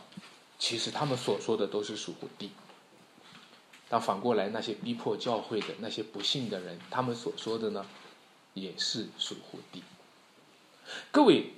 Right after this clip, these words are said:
那如果我们看见这个的话，我们就开始意识到了，其实在我们周围，无论是有宗教信仰的人，还是没有宗教信仰的人，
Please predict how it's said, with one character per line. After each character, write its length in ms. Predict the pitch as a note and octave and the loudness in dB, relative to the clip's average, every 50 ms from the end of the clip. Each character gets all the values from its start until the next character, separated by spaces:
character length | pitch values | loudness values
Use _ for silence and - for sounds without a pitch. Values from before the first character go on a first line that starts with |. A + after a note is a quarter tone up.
| - - | 0 8
那 200 | - D4+ C4 - - | 10 10 10 10 8
如 120 | - F#4 | 8 8
果 120 | C4+ E4 D#4 | 12 12 12
我 160 | D4 A3+ E3 | 12 12 10
们 120 | C3+ - - | 8 4 2
看 280 | - - - E4 D4 | 6 8 8 8 10
见 200 | A#3+ A#3+ G#3 F3+ - | 10 8 6 6 6
这 180 | - D#4 D#4 | 4 6 6
个 140 | G#3 D#3+ C#3 | 8 6 6
的 120 | A2 A2 | 6 4
话， 340 | G#2 - - B2 A2+ F#2+ - - - - - - - - - - - - - - - - - - - | 0 2 4 4 4 4 2 -6 -16 -20 -20 -20 -20 -20 -20 -20 -20 -20 -20 -20 -16 -12 -12 2 8
我 100 | - G#3 | 10 10
们 80 | C4 D4+ | 10 12
就 160 | - E4+ C#4 | 12 12 10
开 260 | G3 - - B3+ C4+ | 10 8 6 6 6
始 360 | B3+ - - D#3+ C#3 C3 C3+ - - | 6 6 6 6 6 6 4 2 2
意 180 | - F#4+ D#4 G#3 | 6 8 10 10
识 320 | - - - - A#2 A2+ | 10 8 4 2 0 2
到 240 | A2 D3 C#3 A2+ G2+ | 6 6 6 6 6
了， 140 | F2+ - - - - - - - - - | 2 0 -4 -8 -12 -12 -12 -10 -2 4
其 240 | - - - A#3+ C#4 | 6 8 10 10 10
实 420 | C#4 - - C#3+ C3+ D#3+ G3 G3+ - - - | 10 8 6 8 10 10 10 10 8 2 6
在 200 | - - D#4+ D#4 | 10 12 12 12
我 180 | C4 F#3+ D3 | 12 12 10
们 140 | - D#3 E3 - | 8 6 4 6
周 260 | - D#4 C#4+ D4+ C#4+ | 8 10 10 10 10
围， 380 | A3+ C#3+ B2 A2+ A2 B2 D#3 E3+ - - - | 10 8 6 6 6 4 4 4 0 2 8
无 160 | - G#3+ B3+ | 12 12 12
论 160 | D#4 E4+ D#4+ | 12 12 12
是 160 | B3+ - C#4+ C4+ | 10 8 8 8
有 340 | G3+ F#3 A3+ G3 C3+ B2 B2+ | 12 12 12 12 12 10 6
宗 260 | - - C#4+ C4 C4+ | 4 4 6 6 8
教 180 | B3 C4+ G3+ D#3+ | 10 10 10 10
信 240 | - - C4+ G#3+ | 10 8 8 8
仰 160 | D#3 C3+ A#2+ A2+ | 8 6 6 6
的 120 | B2 A#2+ | 6 6
人， 100 | A#2 C3+ | 6 6
还 160 | - - B3 | 8 8 8
是 80 | - C#4 | 10 10
没 380 | B3+ G3 F3+ D#3+ D#3+ G3 C#4 | 8 8 10 10 10 10 12
有 200 | F#4 F#4+ C4+ E3+ | 10 12 10 10
宗 240 | C#3 - G3 F#3 G3 | 8 8 2 6 10
教 160 | F#3 G3 D3 | 12 12 12
信 200 | C3+ - - G3 | 12 10 6 6
仰 180 | C#3+ B2+ A2 G#2+ | 8 8 8 8
的 100 | A2 G#2 | 8 8
人， 140 | G#2 A#2 | 8 6